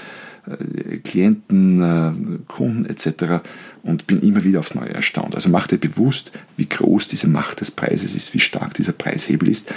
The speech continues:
und mach es vor allem auch deinen Mitarbeitern bewusst, weil je größer das Bewusstsein dafür, umso, äh, mehr wirst du es auch vermeiden, hier irgendwie, ähm, unachtsam zu sein, was die kleinen Beträge angeht. Äh,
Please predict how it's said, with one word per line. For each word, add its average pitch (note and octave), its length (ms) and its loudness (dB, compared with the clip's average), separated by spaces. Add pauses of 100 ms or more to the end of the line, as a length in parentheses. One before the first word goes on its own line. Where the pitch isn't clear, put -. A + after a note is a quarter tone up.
(140)
und - 120 -4
mach - 180 2
es - 80 -4
vor - 160 -2
allem - 220 2
auch - 140 -8
deinen C#2 300 2 (120)
Mitarbeitern - 500 0
bewusst, A#2+ 380 2 (540)
weil F#2 100 0
je G2 320 2
größer F2+ 360 2
das - 140 -8
Bewusstsein - 640 -2
dafür, G2+ 540 2 (560)
umso, F2+ 720 4
äh, E2 340 4
mehr E2+ 720 2
wirst - 260 -2
du - 40 -6
es - 100 -6
auch - 140 -6
vermeiden, D#2 580 -2
hier C2 300 -6 (480)
irgendwie, B1+ 680 -6
ähm, - 280 -8 (160)
unachtsam E2+ 800 2
zu G2+ 100 2
sein, D2+ 400 2
was C#2+ 220 0
die - 100 -2
kleinen - 300 -6
Beträge - 400 -8
angeht. - 360 -12 (1300)
Äh, F#2+ 160 0